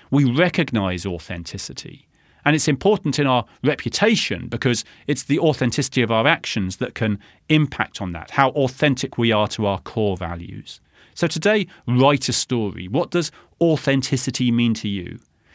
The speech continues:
It's like many of these rather strange words we use, like trust or leadership. We know what they mean, but we rarely stop to actually articulate what they mean.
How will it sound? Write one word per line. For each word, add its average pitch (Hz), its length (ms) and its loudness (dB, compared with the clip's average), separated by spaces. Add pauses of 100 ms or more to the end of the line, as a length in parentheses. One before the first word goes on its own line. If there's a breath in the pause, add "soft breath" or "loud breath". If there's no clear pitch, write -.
(240 soft breath)
It's 190 160 0
like 208 140 4
many 240 280 6
of 165 140 2
these 113 240 4 (220 soft breath)
rather 139 240 6
strange 147 560 2
words 127 340 2
we 120 140 2
use, 117 400 2
like 101 240 -4
trust - 640 -2
or 104 180 -2
leadership. 120 640 0 (180 soft breath)
We 147 120 4
know 226 180 6
what 226 200 0
they 127 180 2
mean, 120 580 -2 (320 soft breath)
but 160 140 0
we 160 160 6
rarely 151 400 4
stop - 500 -2
to - 160 -6
actually 117 420 0 (280 loud breath)
articulate 120 920 -2 (180)
what 110 240 -2
they 90 180 -6
mean. 85 320 -10